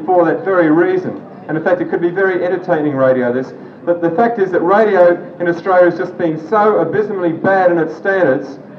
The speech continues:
that, of course, it's easy to, to think that, you know, what four triple Z's programming now is an improvement. But I mean, let's set our sights high. Here's a station that's costing a lot of money to keep on the air. Let's try to make, get, get people together,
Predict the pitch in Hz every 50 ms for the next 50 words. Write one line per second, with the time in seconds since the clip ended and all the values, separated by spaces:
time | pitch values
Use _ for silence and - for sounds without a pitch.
0 | - - - - - 180 170 - - - - - - - 160 - - 233 233 240
1 | 240 226 185 170 180 180 180 175 160 160 147 151 147 - - - - 175 160 -
2 | - 190 175 170 170 156 - - 185 175 160 165 180 180 - - - 190 - -
3 | 196 170 170 160 170 175 - - - - 185 180 175 165 170 165 165 165 165 170
4 | 170 170 170 165 170 175 165 151 - 208 208 220 220 185 143 - - - - -
5 | - - - 180 185 190 196 190 175 175 180 226 220 226 - 220 202 190 180 170
6 | 175 - 196 180 180 170 165 - 180 196 196 190 165 135 143 190 190 175 165 151
7 | - - 190 185 180 175 175 170 151 127 - 175 170 170 - 165 160 175 196 190
8 | 175 170 185 185 180 160 156 - - 190 170 - 175 170 170 160 160 175 185 180
9 | 156 143 175 185 - - - - - - - - - - 202 202 - - 214 190
10 | 180 180 196 190 180 170 - - 180 185 190 - - - 190 185 - 202 190 170
11 | 175 170 - - 202 208 185 151